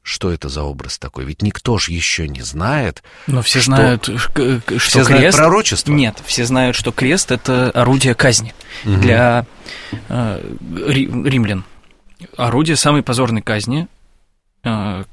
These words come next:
Speaker 2: которую римляне, э, совершали над, э, э, там, разбойниками, э,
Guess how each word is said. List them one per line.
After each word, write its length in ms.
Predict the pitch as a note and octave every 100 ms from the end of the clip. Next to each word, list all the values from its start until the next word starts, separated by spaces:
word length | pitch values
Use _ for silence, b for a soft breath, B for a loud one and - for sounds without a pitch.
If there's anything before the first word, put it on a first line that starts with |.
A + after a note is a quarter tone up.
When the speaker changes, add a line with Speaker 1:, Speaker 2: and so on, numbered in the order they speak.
| -
Speaker 2:
которую 460 | A2 A#2+ C3 C3
римляне, 600 | A2+ D#3 C#3+ C3+ A#2+ A2 B B B B B
э, 80 | -
совершали 540 | A2+ B2 A#2+ C#3 B2 A2+
над, 320 | A#2 G#2+ G2+
э, 340 | G#2+ G#2 G2+ - _ _ _ _ _ _ _ _ _
э, 220 | B2+ A#2+ A#2+ _ - -
там, 160 | - G#2
разбойниками, 840 | A2 G#2 C#3+ G3+ G3 F3 E3+ D#3 C#3+ B B B -
э, 340 | A2+ G#2+ G#2+